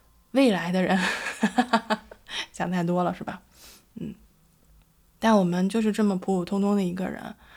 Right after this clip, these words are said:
所以我也希望有更多的普通人能够加入到我们的专辑当中来。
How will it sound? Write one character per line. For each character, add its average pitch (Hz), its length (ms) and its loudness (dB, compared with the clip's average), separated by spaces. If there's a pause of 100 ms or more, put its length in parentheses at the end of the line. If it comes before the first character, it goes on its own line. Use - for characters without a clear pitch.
(220)
所 - 180 -2
以 208 40 6
我 208 160 6
也 208 140 2
希 202 220 -2
望 202 360 2 (220)
有 196 180 -2
更 233 260 0
多 262 200 4
的 233 100 2
普 - 160 -8
通 220 240 2
人 175 300 -2
能 180 160 -2
够 190 160 2
加 196 220 -2
入 202 120 0
到 185 220 -2
我 175 120 -4
们 - 140 -10
的 180 120 -4
专 208 200 0
辑 202 120 -2
当 202 200 0
中 214 180 0
来。 180 360 -4